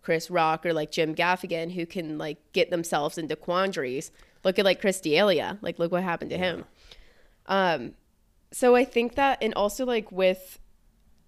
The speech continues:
Speaker 1: if you don't mind if I generalize you, but your generation, like, thinks that, like, my generation of, like, Gen Zs are, like, so easily offended all the time.
Speaker 2: Right,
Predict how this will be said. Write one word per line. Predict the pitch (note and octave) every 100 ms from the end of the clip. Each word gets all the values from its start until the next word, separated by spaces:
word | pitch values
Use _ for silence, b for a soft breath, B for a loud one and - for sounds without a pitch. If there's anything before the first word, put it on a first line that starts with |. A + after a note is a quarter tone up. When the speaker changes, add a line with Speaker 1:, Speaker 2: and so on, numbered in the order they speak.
| _ -
Speaker 1:
if | F3 F#3+
you | F3+
don't | E3+ -
mind | D#3+ D#3+ D#3+ D3+
if | D3+ -
I | D3+ C#3+
generalize | D3+ - D#3+ D3 C#3 A2+ B2 D3+
you, | D3+ B2+ D3 G#3
but | G3 E3+
your | F3 F#3+ F#3
generation, | F#3 F#3 D#3+ D3 D#3 - F3+ E3+
like, | D3+ D#3 - -
thinks | - F3 D3+ - -
that, | D#3 B2+
like, | D3 E3
my | D#3 D3 C#3+
generation | F3 D#3+ C#3 C#3+ - D#3
of, | -
like, | D3+ -
Gen | - E3 D#3
Zs | D#3 D3 C#3+ D3+ -
are, | E3 D#3
like, | C#3+ -
so | - F3 D#3+
easily | D3 E3 D#3+ C#3+
offended | - D3+ C#3+ D#3+
all | - D#3
the | E3
time. | F#3 F3 F#3+ G3+
Speaker 2:
Right, | G2